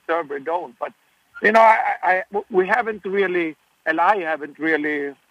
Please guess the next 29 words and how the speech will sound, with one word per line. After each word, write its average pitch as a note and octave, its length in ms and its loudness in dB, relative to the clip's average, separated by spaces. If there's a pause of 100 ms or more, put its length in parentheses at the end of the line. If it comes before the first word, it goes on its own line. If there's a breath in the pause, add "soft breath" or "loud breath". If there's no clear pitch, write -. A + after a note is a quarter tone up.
(100)
uh, C#3+ 260 0
figured D3+ 320 2
out D3+ 240 4
yet, F3+ 260 0
but, D3 240 -4
uh, D3+ 260 -2
maybe D#3+ 280 -4
I D#3 60 0
will D#3 200 -4
never D#3+ 260 -4
do G3+ 260 0
it. D3+ 220 -4
But, C#3+ 140 -6 (120)
uh, D3 160 0 (840)
that's, D3+ 320 -2
uh, D3+ 320 6 (500)
it's E3 160 -2
a E3 100 6
challenge. F3 600 2
I D3 120 0
mean, D3+ 180 -4
I, D3+ 180 0 (960)
you E3 100 0
know, E3+ 140 2
I, D#3 220 2 (480)
there E3 180 10
is, D#3+ 80 4 (400)
like, D#3+ 240 2
a, D3+ 300 2